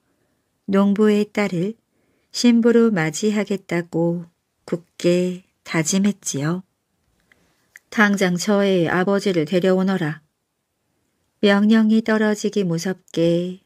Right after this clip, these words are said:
하인이 달려가서 딸의 아버지인 농부를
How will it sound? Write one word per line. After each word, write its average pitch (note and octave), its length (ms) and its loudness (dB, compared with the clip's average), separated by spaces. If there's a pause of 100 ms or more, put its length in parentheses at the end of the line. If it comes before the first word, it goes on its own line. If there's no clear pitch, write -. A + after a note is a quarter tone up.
(140)
하인이 A#3 500 4
달려가서 F3 840 -4 (720)
딸의 A#3 400 2
아버지인 G3 720 -2
농부를 F3 800 -2